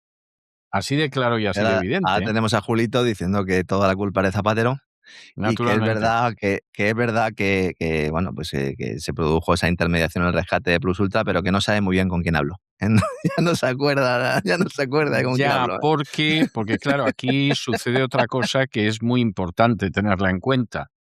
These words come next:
Speaker 1: y es que, eh, el abogado,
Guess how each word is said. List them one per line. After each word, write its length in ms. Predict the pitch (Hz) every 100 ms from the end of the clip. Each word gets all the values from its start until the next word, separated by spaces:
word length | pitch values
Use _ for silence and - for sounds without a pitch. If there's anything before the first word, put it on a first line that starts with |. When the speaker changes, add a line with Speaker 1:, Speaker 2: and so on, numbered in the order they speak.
| _ -
Speaker 1:
y 180 | 117
es 180 | 131 - -
que, 360 | 143 143 147 - _
eh, 380 | 104 107 113 117
el 80 | 113
abogado, 680 | 113 117 131 147 147 165